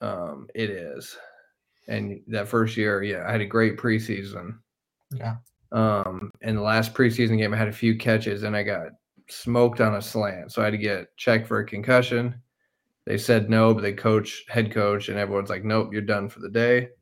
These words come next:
Speaker 1: So I got all the veterans coming over like, "Dude, you made it," you know, Richie Incognito, all those guys like, "Man, you made it." Con-, you know, so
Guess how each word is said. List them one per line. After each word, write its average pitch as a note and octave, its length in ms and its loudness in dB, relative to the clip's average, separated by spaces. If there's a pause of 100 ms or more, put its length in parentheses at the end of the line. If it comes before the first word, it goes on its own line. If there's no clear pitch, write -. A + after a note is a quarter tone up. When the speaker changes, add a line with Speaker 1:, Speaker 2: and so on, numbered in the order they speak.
(1300)
Speaker 1:
So C#3 180 6
I C3 80 8
got C3 100 8
all B2 100 6
the G#2 80 -4
veterans G#2 480 0
coming G#2 200 -4
over G2 140 -4
like, G2+ 200 -4
"Dude, A2 220 2
you F#2+ 100 -10
made G#2+ 280 0
it," - 200 -10
you G2+ 100 -14
know, F2+ 320 -16
Richie A#2 360 0
Incognito, A2 960 0
all A#2 160 2
those A2 200 0
guys F#2+ 220 -6
like, F#2 140 -20
"Man, G#2+ 240 -6
you G#2 80 -6
made A2+ 260 0
it." G#2+ 140 -2 (160)
Con-, G2 140 -16 (200)
you G2 60 -16
know, G2 160 -16
so - 260 -20